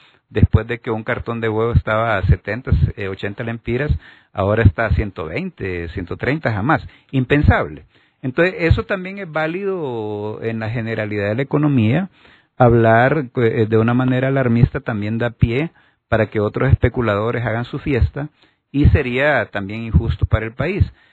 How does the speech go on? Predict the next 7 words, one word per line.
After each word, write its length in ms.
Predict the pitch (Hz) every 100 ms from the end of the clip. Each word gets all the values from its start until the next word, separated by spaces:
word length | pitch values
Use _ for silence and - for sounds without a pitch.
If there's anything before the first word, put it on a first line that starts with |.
| _ _ -
Pero 480 | 127 127 160 185 117
luego 300 | 98 101 151
también 300 | 143 110 120
hay 80 | 131
que 100 | 104
ser 180 | 104
realistas 520 | 92 73 117 - -